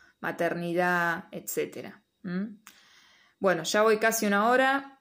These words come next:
Hoy me extendí mucho, pero es un tema del que podemos hablar muchísimo porque es muy interesante. Eh, voy a ver si puedo hacer mes a mes, eh, ir charlando estos temas, ¿eh?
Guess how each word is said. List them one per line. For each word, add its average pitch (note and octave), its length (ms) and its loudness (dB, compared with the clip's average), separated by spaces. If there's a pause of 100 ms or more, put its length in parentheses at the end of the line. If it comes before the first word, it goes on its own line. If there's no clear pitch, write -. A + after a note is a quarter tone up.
(120)
Hoy F#3+ 320 4
me F3+ 100 2
extendí F3+ 360 -2
mucho, A3 300 2
pero E3+ 120 0
es - 100 -10
un F#3 100 -2
tema F#3 260 2
del E3+ 140 -2
que E3 380 -4
podemos F3+ 340 0
hablar F3 260 2
muchísimo F#3+ 580 -2
porque F3 180 -6
es E3+ 80 -6
muy G#3+ 260 2
interesante. G3+ 1000 0 (540)
Eh, E3 840 -4 (560)
voy A3+ 180 4
a A3 60 6
ver A3+ 160 4
si G#3 140 0
puedo F3+ 280 4
hacer F3+ 300 2
mes F#3 260 -2
a F3+ 60 -2
mes, F3+ 440 -2
eh, E3 240 -4
ir F#3 180 -4
charlando F3+ 400 0
estos F3+ 240 -8
temas, G3 580 0
¿eh? F#3+ 320 -4